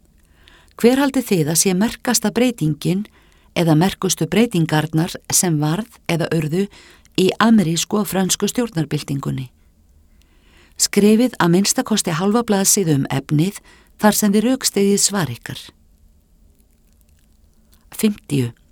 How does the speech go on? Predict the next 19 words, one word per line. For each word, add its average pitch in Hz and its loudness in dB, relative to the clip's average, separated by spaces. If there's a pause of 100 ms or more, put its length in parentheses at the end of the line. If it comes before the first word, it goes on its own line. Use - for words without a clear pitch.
(480)
Teiknið 220 2
tíma 226 2
ás 156 -2 (340)
og 180 -2
skrifið 208 2
inn 175 2
á 143 0
hann 151 0
sex - -2
mikilvægustu 180 0
atburðina 185 -2 (420)
í 185 0
amerísku 208 4
og 185 0
frönsku 208 0
stjórnarbyltingunni. 143 -2 (1000)
Rökstyðjið 214 4
val 143 0
ykkar. - -10